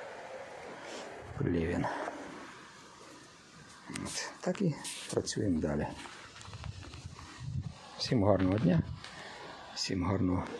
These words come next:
мирного неба. Сонечко воно виходить у нас.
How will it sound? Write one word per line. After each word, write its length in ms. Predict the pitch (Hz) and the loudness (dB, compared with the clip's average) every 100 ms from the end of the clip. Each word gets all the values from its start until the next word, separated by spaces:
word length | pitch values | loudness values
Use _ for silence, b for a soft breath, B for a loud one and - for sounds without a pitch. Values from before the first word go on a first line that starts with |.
| - - - B B B B B B B B - | -10 -12 -12 B B B B B B B B 0
мирного 440 | 117 110 104 101 | 6 6 8 8
неба. 380 | 113 147 139 110 - | 8 8 8 4 2
Сонечко 600 | - - 147 147 - - | -2 2 6 6 6 2
воно 180 | 120 117 | 4 4
виходить 440 | 113 - - - 117 | 4 2 0 0 2
у 40 | |
нас. 320 | 107 107 - | 2 2 -2